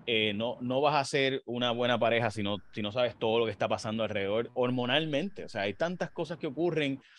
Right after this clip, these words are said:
en el cuerpo humano que nosotros no sabemos, pero ¿por qué me siento así? ¿Por qué me siento así? Bueno, quizás hay unos cambios hormonales en ti y, y debes conocerlos. O sea, debes buscar información, orientarte, educarte. Así que, de nuevo, conoce tu menopausia punto com. Hay también,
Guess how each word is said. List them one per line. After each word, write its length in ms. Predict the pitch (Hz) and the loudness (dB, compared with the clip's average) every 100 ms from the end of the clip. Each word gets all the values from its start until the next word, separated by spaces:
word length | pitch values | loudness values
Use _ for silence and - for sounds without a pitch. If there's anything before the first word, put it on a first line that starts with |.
| - - | -20 -6
en 140 | 139 | -2
el 120 | 120 101 | 0 0
cuerpo 300 | 131 127 151 | -2 -2 -2
humano 320 | 147 156 147 | 0 0 0
que 80 | 123 | -2
nosotros 280 | 113 123 | -2 -4
no 120 | 139 131 | -4 -2
sabemos, 180 | 135 | -2
pero 120 | 127 107 | 0 0
¿por 80 | 104 | 0
qué 80 | |
me 80 | 120 | 0
siento 260 | 139 151 143 | 0 0 0
así? 160 | 160 | 0
¿Por 100 | 143 | 0
qué 80 | 113 | 0
me 80 | 120 | -2
siento 180 | 151 139 | -4 -2
así? 100 | 156 123 | -2 0
Bueno, 240 | 147 180 | -2 -4
quizás 260 | 120 107 110 | -6 -2 0
hay 60 | 131 | -2
unos 140 | 139 | -2
cambios 320 | 147 143 151 | -2 0 0
hormonales 440 | 147 139 135 147 147 | -2 -2 -2 -2 -4
en 120 | 127 | -6
ti 240 | 143 170 - - - - | -6 -8 -10 -20 -20 -8
y, 340 | 117 120 113 101 | -2 0 0 -2
y 140 | - 113 | -2 2
debes 240 | 113 127 | 2 2
conocerlos. 600 | 165 147 - 151 139 90 | -2 -2 -2 -2 -2 -8
O 120 | 90 | -6
sea, 160 | 107 90 | -4 -2
debes 160 | 101 | -2
buscar 260 | 123 - 135 | -4 -2 -4
información, 520 | 127 139 127 127 131 | -2 -4 -4 -4 -4
orientarte, 540 | 131 107 95 123 123 123 | -2 -4 -2 -4 0 -2
educarte. 540 | 101 101 120 - 95 - - - - | -2 -2 -2 -4 -12 -14 -20 -20 -20
Así 160 | 123 127 | -10 0
que, 120 | 131 | 2
de 100 | 120 | 2
nuevo, 300 | 135 160 147 | 0 2 0
conoce 320 | 120 117 135 | 0 -4 -4
tu 80 | 143 | -4
menopausia 500 | 139 135 135 131 139 | -2 0 0 0 -2
punto 320 | 131 131 143 | -2 -4 -2
com. 240 | 117 117 123 - | -2 -4 -6 -4
Hay 260 | 107 110 | -2 -2
también, 600 | 107 123 127 131 135 135 | -2 -2 0 2 0 -4